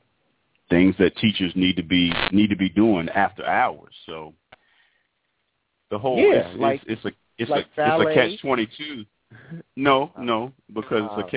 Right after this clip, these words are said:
Speaker 1: catch twenty-two, because if the school, if the papers don't get graded because she's taking them to ballet or doing the bath time or, you know, that, I mean, that's gonna only be a problem for me.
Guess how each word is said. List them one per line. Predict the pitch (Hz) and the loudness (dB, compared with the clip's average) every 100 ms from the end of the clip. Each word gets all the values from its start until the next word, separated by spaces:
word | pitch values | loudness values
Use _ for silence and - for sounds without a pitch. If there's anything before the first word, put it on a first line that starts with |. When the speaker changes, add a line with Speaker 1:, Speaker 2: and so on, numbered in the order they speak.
| 107 | -4
Speaker 1:
catch | - | -6
twenty-two, | 123 110 95 - 165 | -8 -6 -6 -10 -10
because | 107 - 101 95 90 90 _ _ _ _ _ 98 92 _ _ - | -10 -4 0 0 -2 -8 _ _ _ _ _ -20 -20 _ _ 0
if | 104 101 | 0 0
the | 101 | -6
school, | - 151 175 127 | 0 0 0 -2
if | 110 | 0
the | 113 | 0
papers | - 165 208 180 120 | 0 0 0 -4 -6
don't | 127 120 | -6 -6
get | 117 98 | -8 -12
graded | 101 131 131 82 - _ _ _ _ _ _ - | -8 -8 -8 -12 -20 _ _ _ _ _ _ -20
because | 92 101 87 - | -10 -8 -8 -10
she's | 117 - | -16 -4
taking | 120 107 95 | -2 -2 -4
them | 98 | -6
to | 87 | -6
ballet | 80 95 87 87 104 85 78 _ _ _ 92 90 - | 0 2 2 2 0 -2 -8 _ _ _ -20 -20 -12
or | 80 78 | -10 -6
doing | 95 95 | -2 -2
the | 82 | -2
bath | 76 90 101 95 | 0 2 2 0
time | - 80 76 76 76 _ - | -6 -8 -8 -10 -16 _ -16
or, | 80 73 73 73 _ _ | -12 -10 -12 -16 _ _
you | - 78 | -12 -10
know, | 69 69 - _ _ _ _ _ _ _ _ _ _ _ _ - | -10 -14 -20 _ _ _ _ _ _ _ _ _ _ _ _ -2
that, | 101 98 101 | 2 4 2
I | |
mean, | 104 101 | 0 2
that's | 123 - | 0 0
gonna | 117 101 | -8 -6
only | 110 110 | -6 -6
be | 98 101 | -6 -8
a | |
problem | 90 104 95 87 - | -4 0 0 -2 -12
for | 90 | -10
me. | 139 120 | -10 -10